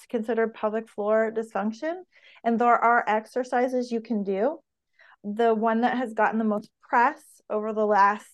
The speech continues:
ten to twenty years has been Kegels. I'm not a fan of Kegels. I do not suggest anybody I know do Kegels.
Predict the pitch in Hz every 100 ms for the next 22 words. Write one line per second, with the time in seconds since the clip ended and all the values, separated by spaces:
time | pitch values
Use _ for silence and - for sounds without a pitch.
0 | - - 214 208 - 214 196 196 202 -
1 | 185 196 202 - 214 180 220 330 339 _
2 | _ _ _ - 196 196 196 208 220 233
3 | 220 220 233 214 269 359 - _ _ _
4 | _ _ _ _ _ _ _ 208 196 214
5 | 226 - 226 208 220 220 - 220 226 220
6 | 220 233 220 208 196 226 233 233 220 208
7 | 208 233 294